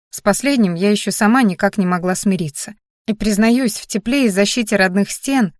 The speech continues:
уже невольно подумывала о том, а не пригрезился ли мне вампир и тот, другой мужчина, который, можно сказать,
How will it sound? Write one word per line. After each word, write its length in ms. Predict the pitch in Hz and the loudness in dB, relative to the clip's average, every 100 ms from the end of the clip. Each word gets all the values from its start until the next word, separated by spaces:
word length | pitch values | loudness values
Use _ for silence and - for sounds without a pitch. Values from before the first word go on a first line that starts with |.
| _ _ - | _ _ -6
уже 180 | 208 | 0
невольно 440 | 294 262 277 247 190 | 2 2 2 2 2
подумывала 600 | 185 185 196 165 165 160 | 0 2 0 0 -2 -2
о 60 | |
том, 300 | 156 240 226 - _ _ _ | -2 0 0 -2 _ _ _
а 160 | - 220 | -2 2
не 160 | 240 | 2
пригрезился 800 | 220 240 196 262 311 - 160 - | 2 -2 0 -2 -4 -6 -6 -4
ли 100 | 170 | -4
мне 200 | 175 175 | -2 -2
вампир 500 | 165 175 175 240 226 | 0 -2 -2 -2 -2
и 20 | 165 | -2
тот, 360 | - 262 - - | -4 -4 -6 -6
другой 340 | 202 220 214 | -4 0 0
мужчина, 540 | 180 233 - 160 143 147 _ _ - | 0 -2 -4 -6 -8 -10 _ _ -8
который, 300 | 175 185 175 | -6 -2 -2
можно 280 | 175 180 180 | -2 -2 -4
сказать, 480 | - 180 175 - | -4 -4 -4 -8